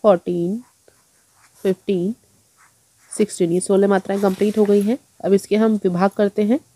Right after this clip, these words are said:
ये पहला विभाग और ये दूसरा, तीसरा विभाग, ये चार विभाग, One, two, three, four, ये चार विभाग बन गए हैं। इनके साइन लगाते हैं, sum,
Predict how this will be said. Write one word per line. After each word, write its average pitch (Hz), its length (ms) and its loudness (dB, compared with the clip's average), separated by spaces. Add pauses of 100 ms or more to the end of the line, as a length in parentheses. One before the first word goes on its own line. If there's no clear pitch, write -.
(540)
ये 196 100 0
पहला 202 340 6
विभाग 214 440 4 (560)
और 82 380 0
ये 175 180 -2
दूसरा, 202 440 -2
तीसरा 180 400 -4
विभाग, 180 320 -2 (280)
ये 180 100 -4
चार 185 260 0
विभाग, 180 360 -2
One, 196 280 2 (100)
two, 208 300 0
three, 202 220 -6
four, 165 280 0
ये 175 100 2
चार 185 240 -2
विभाग 185 280 2
बन 190 160 2
गए 190 180 0
हैं। 220 140 -4 (840)
इनके 208 260 2
साइन 214 280 4
लगाते 214 340 6
हैं, 233 200 2
sum, 196 360 0